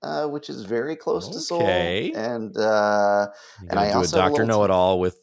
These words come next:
Speaker 2: some of the guards
Speaker 1: <laughs>
Speaker 2: there. I think
Speaker 1: Well,
Speaker 2: that's
Speaker 1: yeah, it's like,
Speaker 2: the thing
Speaker 1: I
Speaker 2: to
Speaker 1: wonder if
Speaker 2: do.
Speaker 1: I can knock off a, a second country real quick right there by, uh,
Speaker 2: <laughs>
Speaker 1: performing in, uh, uh, North Korea.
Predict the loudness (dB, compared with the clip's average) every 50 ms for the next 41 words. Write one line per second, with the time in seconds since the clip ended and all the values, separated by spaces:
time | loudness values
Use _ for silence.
0 | -16 -12 -12 -10 -8 -6 -4 -2 0 2 2 2 2 0 -2 -6 -10 -12 -10 -8
1 | -8 -6 -2 0 0 0 -2 -2 -4 -4 -2 2 4 4 6 4 4 2 2 4
2 | 6 6 6 6 4 2 0 -2 -4 -2 -2 -4 -4 -4 -4 -2 0 2 2 4
3 | 4 6 6 4 4 4 4 4 4 2 0 -2 0 2 2 2 2 2 2 2
4 | 4 4 2 0 0 2 2 2 2 2 0 -2 -2 0 0 -2 -2 -2 -4 -6
5 | -4 -2 -2 -2 -2 -2 -2 -2 0 2 2 2 2 0 0 -2 -2 -2 -2 -4
6 | -4 -4 -4 -4 -4 -2 -2 -2 -2 0 0 0 2 2 2 0 0 0 -2 0
7 | -2 -2 -2 -2 -2 -4 -2 -4 -4 -6 -6 -6 -6 -6 -6 -6 -6 -6 -6 -4
8 | -4 -4 -4 -4 -4 -4 -4 -6 -6 -8 -8 -6 -6 -6 -6 -6 -6 -8 -6 -6
9 | -4 -2 0 2 2 0 0